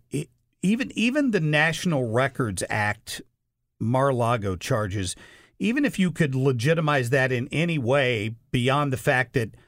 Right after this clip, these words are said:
nobody's ever been charged for it before, and what Joe Biden's done is ten times worse than anything Donald Trump did, in my opinion, um, and yet he was still charged, and the last time I checked, Joe Biden wasn't,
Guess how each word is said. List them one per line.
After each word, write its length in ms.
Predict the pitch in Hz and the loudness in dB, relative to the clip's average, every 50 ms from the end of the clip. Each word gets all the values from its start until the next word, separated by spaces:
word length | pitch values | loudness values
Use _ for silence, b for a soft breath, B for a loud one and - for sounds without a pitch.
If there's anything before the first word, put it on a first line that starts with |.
| b b b b b | b b b b b
nobody's 680 | - 107 120 135 156 165 139 143 143 135 127 120 110 - - - _ _ | -2 0 2 2 2 2 2 2 2 2 0 0 -2 -4 -6 -8 _ _
ever 340 | - 135 156 165 160 180 147 | 0 2 2 2 2 0 0
been 260 | 113 104 139 127 117 | 2 2 2 0 0
charged 500 | 101 - - 170 170 165 165 143 117 - | -2 -2 0 2 2 2 0 -2 -4 -6
for 220 | - - 127 104 98 | -6 -4 -2 -2 -2
it 120 | 87 - | -2 -2
before, 600 | - 98 87 - - 104 92 90 90 92 107 - B B B B B B B | -4 -6 -6 -4 -2 -2 0 0 0 -2 -4 -6 B B B B B B B
and 160 | 120 123 123 | 0 2 2
what 180 | 139 147 143 | 2 2 2
Joe 220 | 110 117 151 170 160 | 2 2 2 2 2
Biden's 400 | 127 147 151 170 156 143 135 113 | 2 2 0 0 0 -2 -4 -2
done 240 | 110 135 139 143 131 | 0 0 0 0 -2
is 120 | 123 113 | -4 -4
ten 320 | - - - 170 175 180 147 | -4 -2 -2 -2 0 -2 -2
times 400 | - 156 160 156 147 131 120 131 | -2 0 0 0 0 -2 -2 -2
worse 420 | 113 117 156 175 165 139 - - | -2 0 0 0 0 -2 -4 -4
than 440 | - - 131 131 127 123 120 113 - b b b b b - | -2 0 0 2 2 0 0 -2 -4 b b b b b -2
anything 400 | 160 180 190 165 160 165 143 127 | 0 0 0 2 2 0 2 2
Donald 280 | 139 135 135 127 110 104 | 2 0 0 0 -2 -2
Trump 240 | - 143 135 123 | 0 0 0 0
did, 180 | - 139 120 107 | 0 -2 0 0
in 100 | 113 110 | 0 0
my 160 | 110 104 110 | 0 0 -2
opinion, 520 | 107 98 - 139 120 113 120 117 110 104 - B B B B B B B B B | -2 -2 -2 0 0 0 0 0 -2 -2 -6 B B B B B B B B B
um, 360 | - 127 135 135 123 123 - - _ _ - | -2 0 0 0 -2 -4 -6 -10 _ _ -4
and 180 | 147 139 143 139 | -2 -2 -2 -2
yet 220 | - 135 147 147 139 | 0 0 2 2 2
he 120 | 151 151 | 2 2
was 140 | 139 139 - | 0 0 0
still 220 | - - 170 151 | 0 0 0 0
charged, 480 | 131 - - 160 147 147 147 127 120 127 | 2 2 2 2 4 2 0 0 -2 0
and 260 | 135 127 123 117 107 | 0 0 0 0 -2
the 100 | 110 127 | -2 0
last 260 | 127 131 135 143 - | 0 0 0 0 0
time 140 | - 143 127 | 0 0 0
I 80 | 127 123 | 0 0
checked, 300 | 123 - 147 131 117 - | 0 0 -2 -2 0 0
Joe 140 | 143 135 131 | 0 0 2
Biden 320 | 123 127 127 117 110 113 | 2 0 0 0 0 0
wasn't, 400 | 135 151 156 135 117 107 107 - | 2 2 2 2 0 -2 -4 -6